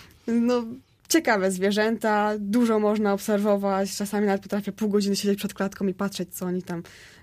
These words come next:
wariują i jak się zachowują. Mają swoją hierarchię, mają swoje zachowania. To jest fascynujące, jak widać, który szczur je-, jest alfą, który betą i jak stado swoje ogarniają. Ale to już tak przy większej ilości szczurów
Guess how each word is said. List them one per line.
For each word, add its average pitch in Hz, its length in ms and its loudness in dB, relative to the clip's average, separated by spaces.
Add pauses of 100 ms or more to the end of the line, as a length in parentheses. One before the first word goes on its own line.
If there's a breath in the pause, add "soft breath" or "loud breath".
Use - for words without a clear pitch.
(140)
wariują 196 680 0
i 180 60 0
jak 185 160 -2
się 185 140 -6
zachowują. 180 760 -6 (260)
Mają 311 300 0
swoją 214 320 -4
hierarchię, 196 960 -2
mają 190 240 -2
swoje 196 260 -4
zachowania. 190 680 -4
To 190 80 -10
jest - 380 -12
fascynujące, 196 800 -2
jak 185 180 -6 (500 soft breath)
widać, 196 640 -2
który 190 300 -2
szczur 185 320 -6
je-, 180 160 -4 (920 soft breath)
jest 180 260 -8
alfą, 190 380 -2
który 190 280 -4
betą 185 460 -4
i 190 100 -8
jak 185 260 -6
stado 190 340 -6
swoje 190 380 -4
ogarniają. 185 600 -6
Ale 233 140 -2
to 233 100 -6
już 220 100 -6
tak 214 160 -12
przy - 140 -6
większej 214 300 -4
ilości 202 320 -8
szczurów - 520 -8